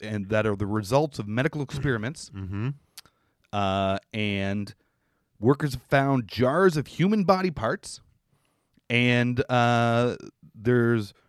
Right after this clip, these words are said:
Speaker 1: all sorts of records of horrific procedures they did on people there. And ghost hunters have called it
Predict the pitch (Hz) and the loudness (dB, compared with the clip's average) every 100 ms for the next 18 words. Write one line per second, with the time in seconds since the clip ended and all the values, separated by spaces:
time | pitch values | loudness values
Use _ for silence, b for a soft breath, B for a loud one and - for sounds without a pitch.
0 | _ _ _ _ _ - 143 - 165 123 | _ _ _ _ _ 2 2 4 2 2
1 | 92 131 143 160 113 98 101 - 107 120 | 2 2 4 2 0 -4 -6 -10 -6 -4
2 | 160 160 - 131 160 123 123 101 110 107 | -4 -4 -6 -6 -4 -2 -4 -4 -4 -4
3 | 104 98 104 98 101 95 123 - b b | -4 -6 -6 -6 -4 -2 -4 -8 b b
4 | b b b b b b b - 120 117 | b b b b b b b 0 0 0
5 | 104 156 247 - 120 98 101 - _ _ | 8 8 8 4 -2 -2 -4 -6 _ _
6 | _ _ _ _ _ _ _ - 117 - | _ _ _ _ _ _ _ -8 -8 -6
7 | 113 190 208 90 82 | 0 2 2 -2 -10